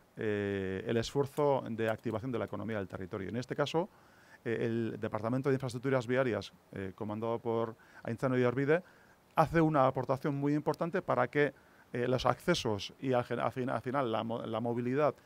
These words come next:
del conjunto de este área y, y específicamente los accesos, eh, y, eh, el, la, la buena marcha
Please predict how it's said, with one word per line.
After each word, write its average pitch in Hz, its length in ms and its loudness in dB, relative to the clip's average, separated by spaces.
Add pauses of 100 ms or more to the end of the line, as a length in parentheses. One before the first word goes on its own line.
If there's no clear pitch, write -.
(200)
del 113 100 -8
conjunto 135 600 -2 (240)
de 117 140 -2
este 127 240 2
área 147 280 4
y, 107 600 -4
y 113 60 -4
específicamente 131 680 -4
los 107 140 0
accesos, 123 540 -4 (440)
eh, 110 360 0
y, 127 320 0
eh, 107 400 -2 (140)
el, 123 360 -2
la, 127 140 4 (200)
la 143 100 6
buena 160 240 8
marcha 139 460 6